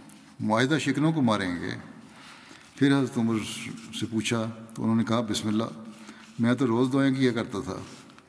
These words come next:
کہ یہ دن نصیب ہو اور ہم رسول اللہ صلی اللہ علیہ وسلم کی حفاظت میں کفار سے لڑیں۔" رسول کریم صلی اللہ علیہ وسلم نے فرمایا، "ابو بکر بڑا نرم طبیعت کا ہے، مگر قول صادق عمر کی زبان سے زیادہ جاری ہوتا ہے۔"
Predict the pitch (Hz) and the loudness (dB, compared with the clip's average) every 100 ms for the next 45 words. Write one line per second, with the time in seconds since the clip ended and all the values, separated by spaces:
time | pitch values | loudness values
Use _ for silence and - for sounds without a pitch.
0 | - 110 110 113 110 104 120 120 120 101 | -2 0 2 2 2 2 0 0 0 -2
1 | - - - - - - - 110 101 113 | -8 -16 -18 -20 -20 -20 -8 -2 2 2
2 | 113 104 120 120 123 120 113 110 107 113 | 2 2 2 4 4 2 0 -2 0 0
3 | 113 110 110 107 107 104 104 107 110 - | 0 0 0 0 -2 -4 -4 -2 -2 -2
4 | 107 113 117 - - - - - - - | 0 -2 -2 -8 -18 -20 -20 -20 -20 -20
5 | - - - - 104 117 123 139 135 123 | -20 -20 -20 -10 -4 2 4 6 6 6
6 | 127 117 120 113 110 107 110 110 98 - | 2 0 -2 -2 0 0 0 0 -4 -10
7 | - - - - - - - - 120 127 | -16 -18 -20 -20 -20 -20 -16 0 2 4
8 | 120 131 107 113 123 120 117 107 110 107 | 2 0 0 0 2 0 -2 0 0 0
9 | - 95 98 - - - - - - 104 | 0 -4 -4 -8 -14 -18 -20 -10 -4 -4
10 | 95 110 120 113 113 113 127 - - 120 | -2 0 0 0 -2 -2 -2 -4 -2 0
11 | 131 127 110 104 107 110 113 110 110 110 | 2 2 0 0 0 0 0 0 0 0
12 | 104 104 101 - - | 0 -2 -6 -12 -12